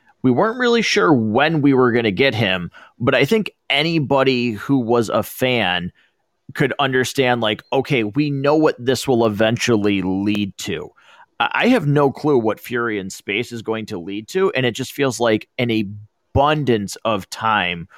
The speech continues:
with absolutely no answers, and almost like they could just, at the drop of a dime, be like, "Mm,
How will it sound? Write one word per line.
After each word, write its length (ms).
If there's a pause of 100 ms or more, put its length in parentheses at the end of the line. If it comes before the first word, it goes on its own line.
(240)
with 200 (100)
absolutely 680
no 240
answers, 580 (300)
and 160
almost 340
like 180
they 140
could 160
just, 320
at 120
the 60
drop 360
of 120
a 60
dime, 280
be 100
like, 260 (300)
"Mm, 840